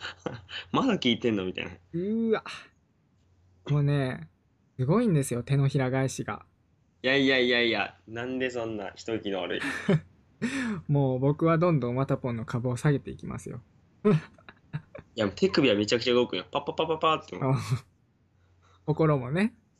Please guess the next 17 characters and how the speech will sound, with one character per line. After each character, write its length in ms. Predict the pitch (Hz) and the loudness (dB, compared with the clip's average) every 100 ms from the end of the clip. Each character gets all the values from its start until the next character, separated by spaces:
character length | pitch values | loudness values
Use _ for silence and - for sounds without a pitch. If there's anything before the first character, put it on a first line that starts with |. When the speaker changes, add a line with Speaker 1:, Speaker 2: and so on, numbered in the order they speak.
| _ | _
Speaker 2:
よ 120 | - 143 | -4 -2
く 200 | 127 120 | -2 -2
動 120 | 127 | -2
き 120 | 151 | 0
ま 120 | 135 | -2
す 120 | 139 | -4
よ 80 | - | -8
ね。 240 | 175 196 - | -6 -6 -4
Speaker 1:
<laughs> 2000 | 143 - 131 - - - - - - _ _ _ _ _ _ _ _ _ _ _ - | -6 -2 -4 -4 -16 -16 -20 -20 -20 _ _ _ _ _ _ _ _ _ _ _ -2
Speaker 2:
は 140 | 170 | -2
い、 100 | 180 _ | -2 _
え 100 | - | 0
っ 40 | 160 | 2
と 120 | 165 | 2
で 120 | 147 | 0
す 120 | - | 0
ね。 200 | 139 135 | 0 -2